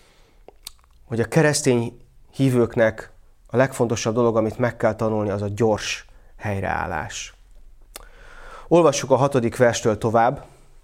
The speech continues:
Amikor Pál látta, hogy a főtanács egy része szadduceusokból, a másik része farizeusokból áll, felkiáltott:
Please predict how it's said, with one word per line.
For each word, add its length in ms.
Amikor 340
Pál 220
látta, 680
hogy 160
a 40
főtanács 560
egy 200
része 420
szadduceusokból, 1040
a 60
másik 340
része 240
farizeusokból 840
áll, 240
felkiáltott: 880